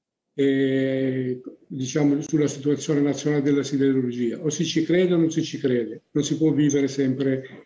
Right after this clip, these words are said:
nel dubbio così. Ma io volevo, sono stato invitato per parlare di Genova, volevo parlare di Genova. Palombella ha fatto, ha illustrato benissimo il livello nazionale, la situazione com'è, perciò non ho ne-, nulla di aggiungere.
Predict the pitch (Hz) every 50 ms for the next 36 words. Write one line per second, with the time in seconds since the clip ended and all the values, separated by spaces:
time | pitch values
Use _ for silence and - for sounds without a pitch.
0 | _ - 139 135 131 123 139 156 160 131 147 147 143 139 143 127 - 113 113 110
1 | - - 151 165 185 185 175 170 165 160 156 151 143 - - - - _ _ _
2 | _ _ _ _ _ _ _ _ _ - 151 143 147 160 143 156 156 143 151 143
3 | 170 160 156 143 147 131 127 127 147 151 143 139 156 160 135 131 160 160 160 160
4 | 160 151 151 151 151 143 - 147 139 139 135 131 120 127 139 123 120 120 120 139
5 | 139 139 139 147 151 147 139 135 - 143 135 - - 139 135 131 127 127 123 131
6 | - _ _ _ _ _ _ _ _ - 139 139 135 139 131 - - 147 135 135
7 | 135 127 139 139 156 151 147 - - - 139 131 135 131 131 131 131 131 127 139
8 | 143 139 139 135 135 131 - - 139 135 135 123 135 127 127 135 123 - - 139
9 | 127 131 131 143 139 151 160 160 160 160 143 127 - - 147 135 131 127 127 131
10 | 131 131 131 131 131 127 127 127 - 170 139 135 131 131 143 151 147 147 - -
11 | 160 - 220 - 156 143 143 147 131 123 127 131 127 117 104 113 107 101 -